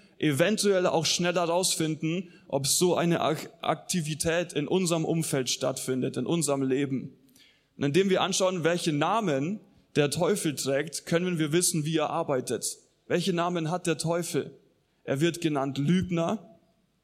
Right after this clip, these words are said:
er wird genannt Ankläger, der Teufel wird Verwirrer genannt, er wird Feind genannt. Feind von was? Vom Leben, das uns durch Jesus gehört. Das ist sein Name.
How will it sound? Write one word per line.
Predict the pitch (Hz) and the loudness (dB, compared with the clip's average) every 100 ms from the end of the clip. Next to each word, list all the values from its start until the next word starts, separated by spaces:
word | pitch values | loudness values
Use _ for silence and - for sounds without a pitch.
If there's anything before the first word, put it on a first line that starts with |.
| _ _ _ _ - | _ _ _ _ -4
er | 143 | 0
wird | 165 160 | 0 0
genannt | 165 147 139 - | -2 0 -2 -2
Ankläger, | 139 165 190 - 175 185 180 175 226 - - _ _ _ _ _ _ - | 0 0 0 0 2 2 2 0 -2 -6 -20 _ _ _ _ _ _ -2
der | 143 | 0
Teufel | 156 165 160 165 | 4 2 2 0
wird | 156 - | 0 0
Verwirrer | - 143 131 180 190 185 175 | 0 0 2 2 2 2 2
genannt, | 175 170 175 226 - - - _ _ _ _ _ _ _ | 2 2 0 -2 -4 -8 -18 _ _ _ _ _ _ _
er | 147 143 | 0 2
wird | 143 - | 2 2
Feind | - - 160 202 208 196 | -2 0 0 0 -2 0
genannt. | 190 175 190 214 - - | 0 0 -2 -4 -6 -6
Feind | - 170 170 | -2 0 0
von | - 156 135 | 0 0 2
was? | 143 196 - - - _ _ _ _ - | 2 2 0 -4 -8 _ _ _ _ -6
Vom | - 170 160 | 0 2 4
Leben, | 170 202 160 139 | 4 2 0 0
das | 143 156 | 0 0
uns | 160 | -2
durch | 165 151 143 | 0 -2 0
Jesus | 180 196 175 165 | 2 2 0 0
gehört. | 151 147 165 151 - - - _ _ _ _ _ _ - - | 0 0 0 0 -4 -6 -10 _ _ _ _ _ _ -20 -4
Das | - 170 | 0 2
ist | 175 - | 2 2
sein | 170 175 | 2 2
Name. | 165 165 175 139 - | 2 2 2 0 -2